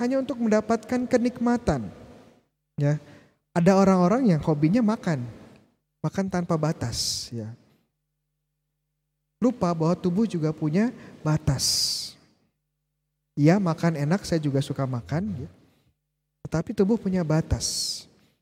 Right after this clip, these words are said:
Dan kalau batas-batas ini dilewati, ya, tubuh juga akan rusak. Ada juga sekarang menggunakan tubuh untuk dijual.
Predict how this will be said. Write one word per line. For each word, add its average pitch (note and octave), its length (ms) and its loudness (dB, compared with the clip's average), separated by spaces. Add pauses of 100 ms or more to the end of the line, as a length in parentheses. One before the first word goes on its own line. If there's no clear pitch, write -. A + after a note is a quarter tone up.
(180)
Dan D3 160 -2
kalau D#3 240 0
batas-batas D#3 800 0
ini D#3+ 100 2
dilewati, D3 760 0 (480)
ya, C#3+ 100 0
tubuh D#3 300 0
juga D3 240 -2
akan C#3 260 -6
rusak. C#3+ 380 -6 (1500)
Ada F3+ 240 8
juga F#3 240 6
sekarang A3 560 2 (480)
menggunakan F3+ 640 2
tubuh E3+ 400 0 (720)
untuk F#3 400 0
dijual. E3 560 0